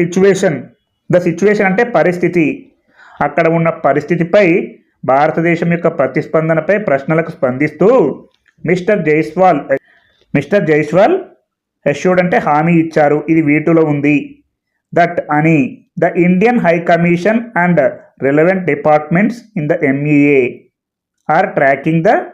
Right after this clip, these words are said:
development. భారత హై కమిషన్ మరియు సంబంధిత విభాగాలు అభివృద్ధిని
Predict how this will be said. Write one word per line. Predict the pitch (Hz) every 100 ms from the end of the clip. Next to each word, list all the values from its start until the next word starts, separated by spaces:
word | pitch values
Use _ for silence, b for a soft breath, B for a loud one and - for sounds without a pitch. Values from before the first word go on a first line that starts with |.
| 143
development. | 131 139 147 147 143 143 127 - _ _ b b b b -
భారత | 143 170 - 180
హై | 151 156
కమిషన్ | 170 170 175 226 294 - -
మరియు | 135 143 202 202
సంబంధిత | 151 156 165 170 175 139
విభాగాలు | 135 147 151 160 160 247 - B B 185
అభివృద్ధిని | 156 160 170 160 196